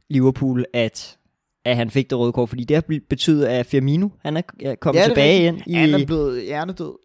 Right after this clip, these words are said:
Speaker 2: Får altså en historisk sejr på,
Speaker 1: Ja.
Speaker 2: på ni nul. Det tror jeg kun er sket
Speaker 1: Hattrick
Speaker 2: fire
Speaker 1: i
Speaker 2: gange.
Speaker 1: assists, og,
Speaker 2: Ja, og
Speaker 1: og
Speaker 2: to
Speaker 1: to
Speaker 2: passer.
Speaker 1: mål.
Speaker 2: Ja.
Speaker 1: Det er jo helt vanvittigt. Men, men altså, Haaland, altså, to,
Speaker 2: Det er
Speaker 1: to hattrick, det er
Speaker 2: fuldstændig
Speaker 1: helt,
Speaker 2: vanvittigt.
Speaker 1: øh,
Speaker 2: Altså,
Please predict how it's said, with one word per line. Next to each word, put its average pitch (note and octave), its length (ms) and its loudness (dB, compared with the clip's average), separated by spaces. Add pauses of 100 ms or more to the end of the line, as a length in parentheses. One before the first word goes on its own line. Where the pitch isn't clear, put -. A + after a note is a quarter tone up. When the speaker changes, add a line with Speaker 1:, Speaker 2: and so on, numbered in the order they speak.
(140)
Speaker 2:
Får G3 320 0
altså D#3+ 180 -2
en D3 140 -10
historisk G3 680 -6 (200)
sejr E3+ 340 -4
på, D#3 320 -4
Speaker 1:
Ja. C#3+ 100 4
Speaker 2:
på C3 60 -2
ni F#3+ 120 -4
nul. F3+ 240 -4
Det F3 140 -10
tror G3 120 -8
jeg E3+ 80 -4
kun F3 100 -8
er F3+ 40 -8
sket - 160 2
Speaker 1:
Hattrick D#3 200 6
Speaker 2:
fire F#3 100 8
Speaker 1:
i D#3 180 4
Speaker 2:
gange. C#3 40 8
Speaker 1:
assists, - 640 2
og, - 160 -2
Speaker 2:
Ja, D3 80 6
og C3 300 4
Speaker 1:
og B2+ 240 2
Speaker 2:
to B2 100 2
Speaker 1:
to A#2 180 -4
Speaker 2:
passer. D#3+ 200 -2
Speaker 1:
mål. E3 200 -6 (180)
Speaker 2:
Ja. D#3+ 60 -12
Speaker 1:
Det D#3 60 -8
er - 40 -10
jo F2+ 160 -14
helt A#2 220 -8
vanvittigt. A2+ 380 -8 (220)
Men, C3+ 140 -4
men C#3+ 100 -4
altså, C3+ 220 -2
Haaland, D3+ 400 0 (200)
altså, C3 200 -10
to, F3+ 340 -8 (100)
Speaker 2:
Det - 80 -10
er G3 40 -4
Speaker 1:
to E3 80 -8
hattrick, D#3 260 -6
det F#3 60 -6
er E3 60 -4
Speaker 2:
fuldstændig D3 320 -8
Speaker 1:
helt, F3 180 -10 (140)
Speaker 2:
vanvittigt. C#3+ 220 -6 (140)
Speaker 1:
øh, B2+ 60 -8
Speaker 2:
Altså, C#3 180 -8